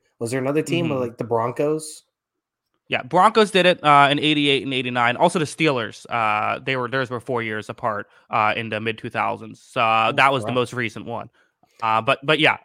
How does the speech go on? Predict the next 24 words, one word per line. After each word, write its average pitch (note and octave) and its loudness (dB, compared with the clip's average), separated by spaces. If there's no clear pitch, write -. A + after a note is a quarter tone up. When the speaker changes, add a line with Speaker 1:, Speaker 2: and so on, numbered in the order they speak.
Speaker 2:
uh, C#3 8
the, D3+ 0
you G#3 0
know, C3 4
Speaker 1:
The E3+ 2
Speaker 2:
i-, F#3 0
Speaker 1:
first B3 6
one B3+ 8
Speaker 2:
it's F#3 6
Speaker 1:
doesn't E3 8
Speaker 2:
rare. D3 8
Speaker 1:
count. A#2 4
They C#3 4
rigged A#2 -2
that F#2+ -8
one. E2+ -20
That G#3 8
was F#3+ 0
legitimately D3+ 0
rigged. - -20
Like, F3 2
people G#3 6
Speaker 2:
Yeah, F3+ 8
that - 4